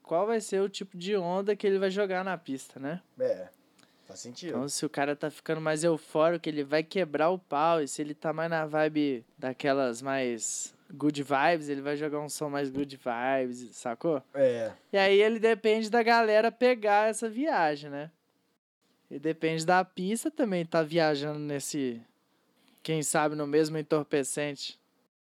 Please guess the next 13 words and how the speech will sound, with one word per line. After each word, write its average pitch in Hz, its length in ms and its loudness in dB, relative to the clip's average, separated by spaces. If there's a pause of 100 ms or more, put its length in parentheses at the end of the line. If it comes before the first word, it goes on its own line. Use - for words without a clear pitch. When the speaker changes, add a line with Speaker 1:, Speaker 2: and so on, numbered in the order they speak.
(600)
Speaker 2:
Mas 170 200 6
aí 196 280 6 (140)
entra, 262 220 6
por 196 180 -6
que 277 80 0
que 294 80 0
a 269 60 8
gente 240 200 2
tá - 140 0
falando 185 380 2
do 165 240 4
álcool? 143 560 4 (120)
Speaker 1:
Aham. 139 360 -2